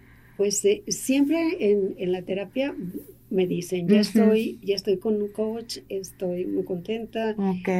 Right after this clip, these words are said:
Speaker 1: me estoy dando". Eh, ha habido casos de, de gente en bancarrota,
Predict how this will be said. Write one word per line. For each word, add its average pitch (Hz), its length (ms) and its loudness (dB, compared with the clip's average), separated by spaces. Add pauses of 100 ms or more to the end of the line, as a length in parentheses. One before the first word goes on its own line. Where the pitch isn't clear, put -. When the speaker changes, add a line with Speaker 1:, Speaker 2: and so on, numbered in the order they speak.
(140)
Speaker 1:
me 185 100 4
estoy 185 280 2
dando". 190 380 0
Eh, 214 300 -2
ha 196 120 -2
habido 196 360 4
casos 226 560 -4
de, 190 380 0
de 180 120 -2
gente 180 280 -6
en 220 100 -2
bancarrota, 175 720 -8